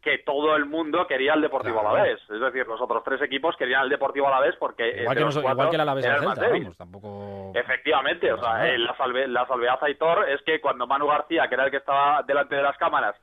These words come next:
Speaker 1: ha recibido la, la noticia, sus compañeros estaban en otra parte de, del vestuario, si no posiblemente también se hubiera escuchado algún grito de alegría. Así que es verdad que hay aficionados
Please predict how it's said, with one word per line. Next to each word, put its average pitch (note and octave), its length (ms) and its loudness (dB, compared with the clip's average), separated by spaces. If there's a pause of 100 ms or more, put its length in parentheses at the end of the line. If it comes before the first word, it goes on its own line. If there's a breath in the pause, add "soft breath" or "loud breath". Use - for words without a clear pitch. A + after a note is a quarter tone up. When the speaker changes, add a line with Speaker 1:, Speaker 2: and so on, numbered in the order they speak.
(260 loud breath)
Speaker 1:
ha A2+ 120 0
recibido C#3+ 440 0
la, D3 280 4
la D3 120 2
noticia, D3+ 440 0
sus D#3+ 160 -14
compañeros C3+ 560 -2
estaban D3 320 0
en C3+ 120 -2
otra C#3 320 0
parte D#3+ 440 0 (260 loud breath)
de, A#2 380 0
del A#2 160 -2
vestuario, C3 560 2
si A#2 100 -6
no B2 100 0
posiblemente C#3+ 560 0
también D3+ 240 0
se C#3+ 80 -6
hubiera A#2 200 0
escuchado G#2+ 340 -2
algún G#2+ 160 -4
grito G#2+ 260 -2
de G#2 80 2
alegría. G#2+ 460 0
Así - 160 -6
que C#3 80 -2
es B2+ 140 0
verdad C#3 260 2
que C3 60 -4
hay B2+ 120 0
aficionados C3 600 0